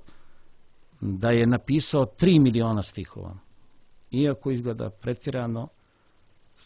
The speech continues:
sasvim je moguće. Jer mi, pošto je i, i s-, Jefrem Sirin pisao na sirijskom jeziku, njegova djela još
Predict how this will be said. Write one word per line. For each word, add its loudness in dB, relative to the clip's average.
sasvim -2
je 4
moguće. -2
Jer -10
mi, -6
pošto -10
je -6
i, -8
i -8
s-, -14
Jefrem -6
Sirin -8
pisao -6
na -4
sirijskom -4
jeziku, -8
njegova -6
djela -6
još -12